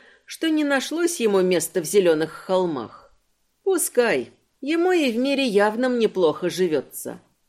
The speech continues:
А вот от помощи Кайден не откажется. И ясень дрогнул.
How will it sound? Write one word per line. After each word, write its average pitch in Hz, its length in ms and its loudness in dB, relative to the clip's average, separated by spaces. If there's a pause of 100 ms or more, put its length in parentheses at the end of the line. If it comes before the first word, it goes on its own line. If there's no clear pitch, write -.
(100)
А 185 120 0
вот 214 200 2
от 190 180 2
помощи 262 680 0
Кайден 190 640 0
не 277 100 -2
откажется. 135 920 -6 (360)
И 302 80 -10
ясень 302 640 -2
дрогнул. 123 600 -2